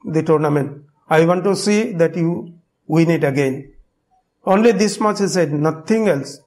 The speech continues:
The players went to the field, they played, and ultimately they won by three goals to one. So that was the impact of the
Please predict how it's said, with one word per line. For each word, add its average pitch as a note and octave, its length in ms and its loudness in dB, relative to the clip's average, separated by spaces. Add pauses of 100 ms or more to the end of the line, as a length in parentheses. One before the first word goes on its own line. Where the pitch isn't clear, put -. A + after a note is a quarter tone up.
The E3+ 120 0
players E3+ 460 2 (520)
went F3 400 2
to F#3 60 -2
the E3+ 380 -2 (220)
field, G3 340 -2 (600)
they D3 120 0
played, F3+ 460 0 (280)
and E3 120 0
ultimately E3+ 600 0
they D#3 160 -4
won D#3+ 300 -2
by D3+ 220 0 (640)
three E3+ 200 -2
goals D#3+ 340 -2
to F3+ 80 -8
one. F#3 400 -8 (840)
So G3+ 140 0
that F3+ 540 0
was F#3+ 260 0
the G#3+ 160 -4
impact F3 720 0 (140)
of E3+ 600 0
the D3+ 420 -2